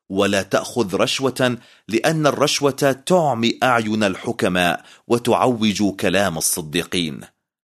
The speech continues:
العدل، العدل تتبع، لكي تحيا وتمتلك الأرض التي يعطيك الرب إلهك. ونقرأ في المزمور الثاني والثمانين والعدد الثاني: "حتى متى تقضون جورا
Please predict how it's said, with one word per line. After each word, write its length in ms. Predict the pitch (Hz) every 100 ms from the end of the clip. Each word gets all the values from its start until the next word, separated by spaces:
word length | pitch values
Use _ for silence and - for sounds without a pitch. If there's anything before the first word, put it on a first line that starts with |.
| _ _ _ _ _ -
العدل، 560 | 107 92 80 135 117 123
العدل 520 | 120 90 139 117 131
تتبع، 560 | 131 151 107 90 71 - _ _ _ 123
لكي 340 | 131 156 143
تحيا 480 | - 170 - 120 90
وتمتلك 840 | 82 95 - 113 95 127 113 -
الأرض 520 | 101 - 123 113 98 95 - - 110
التي 480 | 104 113 - 110 95
يعطيك 640 | 90 82 - 156 139 127
الرب 560 | 95 90 92 85 90 -
إلهك. 800 | 95 85 78 87 73 - - _ _ _ _ _ -
ونقرأ 540 | 117 175 - 151 107 117
في 120 | 104
المزمور 460 | 85 80 101 104
الثاني 380 | 87 - 104 82
والثمانين 680 | 73 - - 80 78 98 85
والعدد 520 | 71 71 69 113 107
الثاني: 560 | 90 - 123 110 104 98 _ _ _ _ -
"حتى 380 | - 147 147 135
متى 320 | 156 156 143
تقضون 680 | - 131 107 131 135 123 117
جورا 580 | 117 127 110 92 82